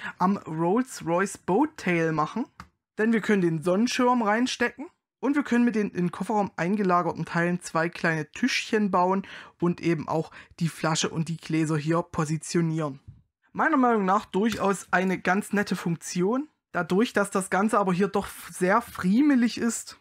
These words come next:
wird man das einmal als Gag machen und dann wahrscheinlich nie wieder. Aber mir gefällt das ja immer, wenn man dann in einem so kleinen Maßstab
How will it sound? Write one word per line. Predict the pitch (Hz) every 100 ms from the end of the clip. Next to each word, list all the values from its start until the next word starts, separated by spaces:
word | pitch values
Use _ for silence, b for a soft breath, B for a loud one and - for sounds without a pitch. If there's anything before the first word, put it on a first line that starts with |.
| _
wird | - 165
man | 202 202
das | 180 -
einmal | 175 202 214 185
als | 170 175 - -
Gag | 185 180 180
machen | 180 180 180
und | 170 165
dann | 151 160
wahrscheinlich | 160 - 165 160 160 170
nie | 160
wieder. | 151 165 160 - - - _ _ B
Aber | - 233
mir | 269 302
gefällt | 285 226 233
das | 226 -
ja | 180
immer, | 214 196
wenn | 202
man | 208
dann | 190
in | 175 185
einem | 180 180
so | 156 233
kleinen | - 208 185 180
Maßstab | 170 170 156 - 190 190